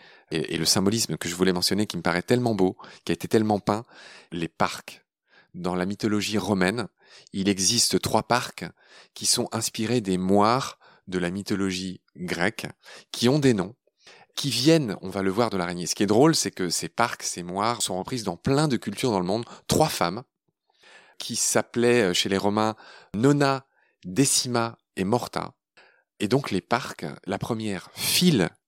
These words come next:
un fil de vie qui relie les hommes à la vie. La deuxième le déroule, le temps, celle qui s'appelle Decima. Et la troisième qui s'appelle Morta, elle a un nom qui est à peu près clair, c'est celle qui le coupe. Et donc les parcs,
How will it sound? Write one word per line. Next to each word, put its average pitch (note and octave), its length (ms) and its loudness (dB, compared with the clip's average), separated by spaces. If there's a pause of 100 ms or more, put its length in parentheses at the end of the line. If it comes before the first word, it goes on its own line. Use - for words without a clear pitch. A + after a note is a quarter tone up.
(220)
un G#2+ 100 2
fil E3 280 0
de B2 100 2
vie F#2+ 280 -4 (260)
qui - 160 -2
relie B2 260 2
les G#2 200 0
hommes A2 120 0
à G2 60 0
la F2+ 100 -2
vie. D#2+ 220 -8 (580)
La A2 160 6
deuxième C#3+ 540 6
le G2 200 2
déroule, G#2+ 560 2 (160)
le F2+ 180 -4
temps, - 340 -4 (240)
celle - 240 -10
qui - 100 -8
s'appelle E2+ 340 -6
Decima. E2 440 -4 (420)
Et F#2 80 -4
la F2+ 100 0
troisième G#2+ 380 0
qui - 80 -6
s'appelle F2 220 -6
Morta, F#2+ 500 -2
elle F2+ 100 -8
a E2+ 100 -6
un F2 100 -2
nom F2+ 200 -8
qui - 220 -10
est D#2+ 120 -4
à G2+ 100 -4
peu B2+ 100 -2
près - 180 -4
clair, F2+ 260 -4 (340)
c'est - 160 0
celle D3+ 240 2
qui - 140 -8
le E3+ 120 0
coupe. - 340 -6 (580)
Et F#2+ 60 0
donc B2+ 220 2
les F#2 100 0
parcs, - 460 -2